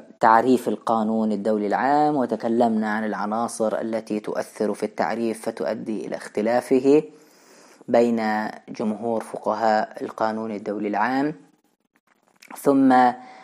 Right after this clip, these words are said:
انتقلنا للحديث عن خصائص القانون الدولي العام، فقلنا أنه قانون، آه، متعدد الفروع أو متشعب، قانون مرن ومتطور، قانون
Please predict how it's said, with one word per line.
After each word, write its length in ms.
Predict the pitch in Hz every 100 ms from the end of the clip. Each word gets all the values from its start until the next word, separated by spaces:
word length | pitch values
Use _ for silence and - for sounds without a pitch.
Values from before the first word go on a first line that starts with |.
| - - -
انتقلنا 720 | 127 123 - 139 131 123 120
للحديث 500 | 113 - 127 123 117
عن 140 | 113
خصائص 560 | 110 120 - 139 123 -
القانون 400 | 117 123 120 117
الدولي 300 | 107 113 107
العام، 420 | 107 131 139 135
فقلنا 540 | 131 123 131 120 113
أنه 380 | 117 113 107 110 -
قانون، 520 | 113 110 120 120 113 - - - - - - -
آه، 260 | - 113 113
متعدد 680 | 110 110 113 120 113 110
الفروع 760 | 110 - 110 117 131 139 147 151
أو 200 | 117 110
متشعب، 720 | 107 107 - 135 131 139 135 - - - _
قانون 560 | - 123 127 127 117 120
مرن 400 | 135 123 117 107 -
ومتطور، 1300 | 117 117 113 113 117 117 113 113 147 143 135 135
قانون 800 | 131 - - 117 123 131 120 110